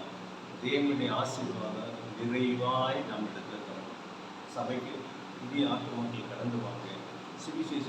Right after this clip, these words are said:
ஊழியங்கள் செய்யுங்க, தேவனுடைய ராஜ்யத்தை பத்தி சொல்லுங்க. உங்களுக்கு நேரம் கிடைக்கும் போதெல்லாம் தேவனை பத்தி சொல்லுங்க, தேவனுடைய வார்த்தைகளை சொல்லுங்க. உங்களுக்கு என்ன தோணுதோ, தேவன் என்ன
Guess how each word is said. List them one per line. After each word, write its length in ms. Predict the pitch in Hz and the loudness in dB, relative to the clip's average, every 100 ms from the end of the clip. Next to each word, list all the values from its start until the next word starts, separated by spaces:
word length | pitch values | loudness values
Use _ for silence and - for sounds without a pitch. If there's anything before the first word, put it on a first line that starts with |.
| 113 | -2
ஊழியங்கள் 500 | 123 135 127 120 117 | -2 0 0 0 -2
செய்யுங்க, 280 | 113 107 80 95 - - - - 131 | -4 -4 -6 -6 -8 -10 -10 -6 4
தேவனுடைய 380 | 165 156 131 120 | 6 6 4 4
ராஜ்யத்தை 360 | 139 143 139 123 | 4 4 0 0
பத்தி 160 | 120 117 123 | -2 -2 0
சொல்லுங்க. 340 | 120 117 104 92 - - - | 0 0 0 -2 -6 -8 0
உங்களுக்கு 360 | - 98 139 117 127 | 4 6 4 6 6
நேரம் 420 | 202 220 202 151 | 8 6 4 4
கிடைக்கும் 420 | 147 151 156 139 | 4 2 0 2
போதெல்லாம் 680 | - - 165 - 247 262 240 165 | 2 4 4 4 4 6 10 12
தேவனை 260 | 170 151 | 12 12
பத்தி 240 | - - - | 8 2 -2
சொல்லுங்க, 260 | - - - - - - - - - - - - - 147 | -2 -2 -4 -6 -8 -8 -10 -10 -10 -10 -10 -10 -2 4
தேவனுடைய 340 | 185 170 156 143 | 6 8 10 12
வார்த்தைகளை 400 | 170 160 160 - | 12 10 6 4
சொல்லுங்க. 260 | 151 131 131 - | 0 0 -2 -2
உங்களுக்கு 320 | 127 131 110 113 | -2 -2 0 0
என்ன 320 | 156 190 226 - | 2 4 4 4
தோணுதோ, 420 | 151 139 117 120 156 - 123 | 2 0 2 2 2 0 4
தேவன் 360 | 160 170 - 120 | 6 6 4 2
என்ன 260 | 139 170 | 4 6